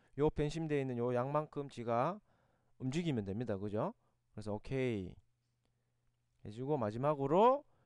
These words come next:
로드하고 요거를 묶어주는 거죠. 묶어주는 거는 회전 운동하면서 묶여 있어야 됩니다. 그래서 요걸로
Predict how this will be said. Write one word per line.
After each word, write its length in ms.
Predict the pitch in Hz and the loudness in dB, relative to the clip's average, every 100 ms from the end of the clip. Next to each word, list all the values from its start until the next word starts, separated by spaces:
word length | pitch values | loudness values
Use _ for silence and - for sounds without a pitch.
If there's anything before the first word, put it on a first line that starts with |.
| - | 0
로드하고 720 | 131 165 147 120 110 156 175 | 4 4 4 2 2 2 2
요거를 220 | 120 117 | 2 0
묶어주는 440 | 113 107 107 104 101 | -2 -2 -2 -2 -4
거죠. 260 | 90 87 | -4 -6
묶어주는 500 | 92 147 151 127 131 | -8 -4 -2 -2 -2
거는 520 | 117 113 156 240 294 - _ _ _ _ _ - | -2 0 2 2 0 -8 _ _ _ _ _ -8
회전 220 | 147 170 196 | -2 0 0
운동하면서 880 | 143 127 123 127 117 113 185 262 294 _ _ | 0 0 -2 -2 -2 0 -2 -2 -6 _ _
묶여 280 | - 123 170 | -12 -6 -2
있어야 200 | 131 107 | -2 -2
됩니다. 400 | 95 87 80 90 - | -6 -8 -10 -16 -16
그래서 200 | 107 101 | -14 -10
요걸로 600 | 101 110 101 117 208 | -6 -4 0 2 0